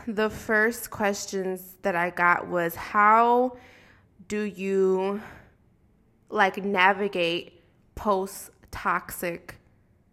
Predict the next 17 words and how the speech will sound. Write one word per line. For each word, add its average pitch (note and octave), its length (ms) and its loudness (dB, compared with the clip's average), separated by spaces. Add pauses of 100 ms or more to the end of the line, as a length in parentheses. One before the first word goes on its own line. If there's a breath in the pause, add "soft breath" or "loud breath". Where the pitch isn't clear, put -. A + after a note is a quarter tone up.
relationships? F#3+ 920 -6
Like, F#3+ 160 -4
how G3+ 280 4
do G3+ 120 -2
you F3+ 680 -2 (400 loud breath)
go F#3+ 160 4
about G3 400 2
so G3 80 -8
you F#3 160 -6
don't F#3 340 -4
go F#3 220 2
back G3 320 2
to - 100 -8
the F#3+ 120 -6
person F#3 500 -4
that F3+ 200 -4
you, F3+ 800 -4